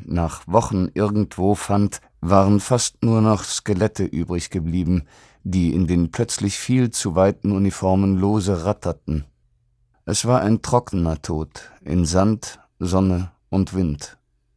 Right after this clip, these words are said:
In Russland war es ein schmieriger, stinkender Tod. Es regnete seit Tagen. Der Schnee schmolz.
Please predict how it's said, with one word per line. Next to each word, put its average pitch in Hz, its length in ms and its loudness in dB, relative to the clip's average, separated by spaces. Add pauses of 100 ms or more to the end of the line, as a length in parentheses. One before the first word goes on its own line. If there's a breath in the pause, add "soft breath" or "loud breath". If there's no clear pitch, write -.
(320 loud breath)
In 110 140 2
Russland 113 640 2
war 98 200 4
es 104 160 -2
ein 98 200 -2
schmieriger, 104 1000 -2
stinkender 80 920 -4
Tod. - 480 -10 (920 soft breath)
Es 85 220 -2
regnete 90 500 0
seit 82 340 -6
Tagen. 80 420 -4 (560)
Der 90 100 0
Schnee 98 440 0
schmolz. 87 640 -6